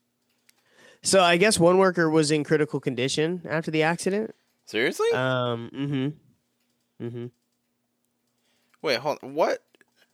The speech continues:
Speaker 2: what's in bear spray?
Speaker 1: Um, it's, like, extremely spicy peppers.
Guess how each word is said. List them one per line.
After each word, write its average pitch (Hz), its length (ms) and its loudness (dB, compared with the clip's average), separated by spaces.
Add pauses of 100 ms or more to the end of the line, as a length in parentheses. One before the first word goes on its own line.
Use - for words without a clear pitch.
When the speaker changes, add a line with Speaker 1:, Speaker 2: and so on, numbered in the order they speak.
(120)
Speaker 2:
what's 190 240 -2
in 135 340 -6
bear 98 240 0
spray? - 380 -8 (840)
Speaker 1:
Um, 208 760 2 (100)
it's, 262 200 -2
like, 311 360 0 (1400)
extremely 202 1200 -2
spicy 175 680 0
peppers. - 880 -6